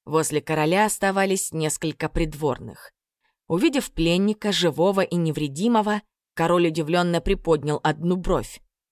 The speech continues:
Вместо ответа гном молча показал на колечко. "Это же оберег, изготовленный у нас в подземном мире!" воскликнул удивленно король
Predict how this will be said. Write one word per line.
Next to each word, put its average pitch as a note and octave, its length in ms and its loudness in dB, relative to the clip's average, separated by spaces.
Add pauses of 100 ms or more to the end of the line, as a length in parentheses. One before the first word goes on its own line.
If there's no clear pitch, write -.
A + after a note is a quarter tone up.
(140)
Вместо D#3+ 480 0
ответа E3 340 0
гном F3 300 0
молча E3+ 420 2
показал E3 460 0
на E3+ 100 0
колечко. F#3 720 -2 (880)
"Это F#3 300 2
же A#3 140 2
оберег, A3+ 540 4
изготовленный F#3+ 640 2
у F#3+ 140 4
нас A#3 200 2
в - 140 -10
подземном G#3+ 800 4
мире!" E3+ 500 0 (560)
воскликнул D#3 640 -2
удивленно D#3+ 560 0
король F#3+ 460 2